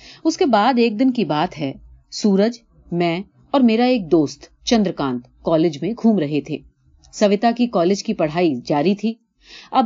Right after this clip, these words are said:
بھی وہ اپنے بھائی کے یہاں ہی رہتی تھی، سورج کے یہاں نہیں۔ شادی کے تین چار مہینے بیت چکے تھے۔ شادی ہو جانے سے تمیز آ جاتی ہے، یہ ہم نے ذرا کم دیکھا ہے۔ سورج کی عادتیں بدستور قائم رہیں،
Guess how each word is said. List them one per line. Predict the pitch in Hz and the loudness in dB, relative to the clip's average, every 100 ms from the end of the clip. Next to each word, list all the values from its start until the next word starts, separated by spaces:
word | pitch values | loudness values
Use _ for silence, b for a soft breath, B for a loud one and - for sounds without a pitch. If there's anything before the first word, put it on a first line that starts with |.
| 220 | 4
بھی | 311 | 4
وہ | 320 | 4
اپنے | 285 254 254 | 0 0 -2
بھائی | 196 180 | 0 0
کے | 202 208 | 0 -2
یہاں | 175 165 | -2 -2
ہی | 190 247 | 0 0
رہتی | 165 160 165 | -2 -2 -4
تھی، | - 131 - _ _ | -4 -8 -10 _ _
سورج | - 160 170 - | -2 0 0 0
کے | 202 | 0
یہاں | 190 | 2
نہیں۔ | 208 208 247 - _ B B B | 0 2 0 -2 _ B B B
شادی | - 254 247 302 | 0 2 2 2
کے | 330 | 0
تین | 320 233 240 | 0 2 2
چار | 240 269 | 2 0
مہینے | 226 165 156 233 | 0 -2 -2 0
بیت | 233 - | 0 0
چکے | 156 151 139 | -6 -4 -4
تھے۔ | 151 131 _ _ _ B B B | -6 -12 _ _ _ B B B
شادی | - 247 247 311 | 2 4 4 2
ہو | 247 | 2
جانے | 190 180 185 | 2 0 0
سے | 311 | -2
تمیز | 311 196 220 196 | 0 2 2 2
آ | 147 | 0
جاتی | 147 160 185 151 | 0 0 -4 -6
ہے، | - _ _ - | -10 _ _ -2
یہ | 226 | 2
ہم | 220 175 | 2 2
نے | 190 | 0
ذرا | 185 170 240 240 | 0 0 0 -2
کم | 175 | -2
دیکھا | 151 143 151 139 | -2 -4 -6 -10
ہے۔ | 143 _ _ b b b | -12 _ _ b b b
سورج | - 262 269 247 | 0 2 2 2
کی | 269 | 0
عادتیں | 214 151 151 214 | 2 0 -2 -4
بدستور | 214 170 170 - 220 247 | -2 -2 -2 -2 -2 -2
قائم | 185 143 165 | -2 -2 0
رہیں، | 185 180 202 | 0 -2 -4